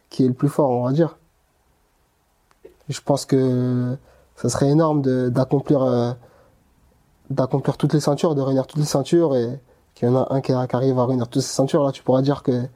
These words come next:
c'est vraiment le numéro un, comme, euh, Canelo le fait. Tu vois ? Canelo, il réunit toutes les ceintures de toutes les, de toutes les organisations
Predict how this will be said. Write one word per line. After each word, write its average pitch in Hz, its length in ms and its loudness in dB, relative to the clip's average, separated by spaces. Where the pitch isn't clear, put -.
c'est - 120 -2
vraiment 139 300 2
le 139 60 4
numéro 135 360 2
un, 160 80 0
comme, 135 240 2
euh, 131 260 -4
Canelo 143 340 4
le 143 100 4
fait. 160 220 0
Tu - 100 -6
vois ? 131 220 2
Canelo, 127 280 0
il 131 100 2
réunit 127 400 0
toutes - 140 -10
les 135 60 -2
ceintures 135 280 -2
de 135 60 2
toutes - 180 -8
les, 135 120 0
de 131 280 0
toutes - 120 -10
les 147 100 0
organisations 135 640 0